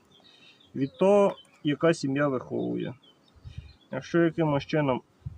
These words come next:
дати на виховання личинки в сім'ї, де будуть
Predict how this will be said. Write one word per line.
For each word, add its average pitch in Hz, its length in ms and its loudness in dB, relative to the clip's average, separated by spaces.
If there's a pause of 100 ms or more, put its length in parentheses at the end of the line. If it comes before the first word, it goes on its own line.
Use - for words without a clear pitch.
(920)
дати 135 380 2
на 123 120 4
виховання 123 600 2
личинки 117 500 -2
в 107 80 -6
сім'ї, 127 460 -2
де 113 140 0
будуть 110 240 -8